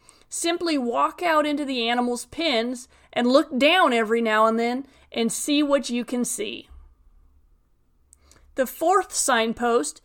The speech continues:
is measuring feeding results. This can be done in a variety of ways depending on your production goals. Examples of good measures of feeding programs could be rate of gain, fat and lean composition,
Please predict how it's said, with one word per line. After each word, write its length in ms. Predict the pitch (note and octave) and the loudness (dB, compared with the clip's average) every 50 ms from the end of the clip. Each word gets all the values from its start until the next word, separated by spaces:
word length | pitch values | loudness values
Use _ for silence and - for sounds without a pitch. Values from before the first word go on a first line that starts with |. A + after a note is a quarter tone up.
| _ - _ _ _ - | _ -20 _ _ _ -4
is 200 | B3+ A#3 A3 A3+ | -4 0 2 2
measuring 540 | A#3 A#3+ B3+ C#4+ C#4+ B3+ D4 D#4 D#4+ D4+ | 4 4 4 2 2 2 0 0 0 -2
feeding 400 | C#4+ - - B3+ B3 B3+ B3 B3 | -2 -2 -4 -4 -2 -2 -2 -2
results. 720 | A#3 A#3+ A#3+ G3+ G3+ G#3+ F#3+ F#3 - - - - - - _ _ _ - - _ _ - | 0 0 0 2 4 4 4 4 2 -4 -12 -14 -14 -14 _ _ _ -20 -20 _ _ -2
This 200 | C#4 E4 E4 - | 0 0 0 0
can 140 | - G4 F4+ | 0 0 2
be 100 | F#4+ E4 | 2 4
done 220 | C#4+ C4 B3+ C4 | 6 6 6 6
in 100 | C4+ B3+ | 4 2
a 60 | B3 | 0
variety 540 | G#3 G#3+ G#3+ C4 G#3+ A3 A#3 B3+ C4 D4+ E4 | 2 2 4 6 8 8 8 6 4 2 0
of 100 | E4 D4+ | -2 0
ways 320 | C#4 B3 G#3+ G#3 G#3 G#3 G#3 | 2 4 4 4 4 2 0
depending 640 | - C#4 - - - - F4+ F#4+ F4+ F4+ C#4 A#3+ | -4 -8 -10 -8 -4 -2 0 0 0 0 0 0
on 160 | A3 G#3+ G#3+ | 0 0 0
your 200 | G#3+ A3 B3+ C#4 | 2 4 4 4
production 520 | C4+ - D4 B3 B3 B3 B3 - C4+ B3+ A#3+ | 2 0 0 2 2 2 0 -2 -4 -2 0
goals. 580 | A3+ A#3 A#3 A3 G3+ - - - - - - _ - - - - - _ _ - | 2 4 4 2 2 -2 -6 -10 -20 -20 -20 _ -20 -20 -20 -20 -20 _ _ -2
Examples 800 | - C#4 A#3 A#3 A3 D4 D#4+ F4+ G4+ F#4+ - E4+ D4 C4 B3 - | 0 0 2 2 2 2 2 2 0 0 0 2 2 2 2 2
of 260 | - - A#3+ G#3+ F#3 F3 | 2 0 0 0 0 -2
good 220 | C#4 D4+ D#4+ C#4+ | -2 -2 0 0
measures 540 | C4+ A#3+ A#3+ C4 D4 D4+ C4+ C#4 C4 A3+ A3+ | 2 2 4 4 4 2 2 0 0 0 -2
of 120 | A3+ F#3 | -2 -2
feeding 340 | - C#4+ D4 D#4 D#4 C4+ A#3 | -2 -4 -4 -2 -2 -2 -4
programs 720 | - - A#3 A#3 G#3+ G3+ A3+ A3 A3 A#3 B3+ C#4+ - - - - - - - - | -2 0 0 0 0 0 0 -2 -2 -2 -4 -6 -8 -12 -16 -20 -18 -16 -12 -8
could 220 | - C#4 A3+ G#3 | -4 -4 -2 0
be 200 | C4 C4 C4 C4 | 0 0 0 0
rate 320 | A#3 G3+ G#3+ A#3 A#3+ B3 | 0 2 4 4 6 6
of 140 | C#4+ C#4+ B3 | 4 2 2
gain, 440 | A3+ C4+ C#4 D#4+ F4 E4+ A3+ - - _ _ _ - - - - - - - _ _ | 2 2 2 2 2 -2 -4 -10 -14 _ _ _ -20 -18 -18 -18 -20 -20 -20 _ _
fat 340 | _ - B3 A#3+ A#3+ C4+ C4+ | _ 2 4 6 6 6 4
and 140 | C#4+ C4 B3+ | 2 0 2
lean 240 | C4+ C#4+ D#4+ E4+ D#4+ | 2 2 2 0 0
composition, 840 | D#4+ - B3+ A3+ A3 - A3+ F#3+ G3+ G#3+ G#3 - - - G3+ - - | 0 2 2 2 2 2 -2 -2 0 0 0 -2 -4 -8 -8 -10 -10